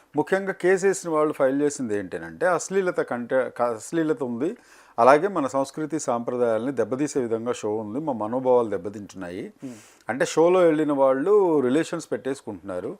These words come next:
Speaker 2: Hmm.
Speaker 1: ఒకళ్ళ మీద ఒకళ్ళు పడుతున్నారు, దొర్లుతున్నారు.
Speaker 2: Hmm.
Speaker 1: అసలు ఏంటిది అంటే ఓ-, ఒక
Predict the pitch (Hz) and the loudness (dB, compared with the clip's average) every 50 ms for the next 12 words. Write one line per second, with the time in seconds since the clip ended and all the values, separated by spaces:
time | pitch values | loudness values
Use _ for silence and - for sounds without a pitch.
0 | _ - 143 131 120 - _ _ 120 117 - 147 147 147 147 147 143 135 120 123 | _ -14 -14 -14 -14 -16 _ _ -4 -2 2 2 2 2 2 2 2 2 2 2
1 | 123 120 - - 110 107 - - 127 123 117 110 107 120 135 117 113 110 117 123 | 0 -2 -2 -2 -2 -4 -4 -6 -6 -4 -4 -4 -4 -4 -4 -2 -2 -2 -2 -4
2 | 117 - 135 117 110 107 104 101 120 147 175 170 _ _ _ 147 135 120 - 120 | -4 -4 -6 -4 -4 -6 -6 -6 -6 -8 -8 -10 _ _ _ -14 -12 -6 -2 -2
3 | 113 - - 131 117 113 127 147 175 190 180 160 156 131 120 131 135 135 - _ | -2 -2 -2 -4 -2 0 2 2 2 2 0 -2 -2 0 2 0 0 0 -4 _
4 | _ _ - 131 131 139 139 170 165 151 127 120 123 120 85 101 117 113 107 107 | _ _ -8 -6 -4 0 2 4 4 4 2 0 -2 -2 -2 -4 -4 -6 -4 -2
5 | 110 117 113 - 135 123 117 110 107 | -2 -2 -2 0 2 2 4 4 2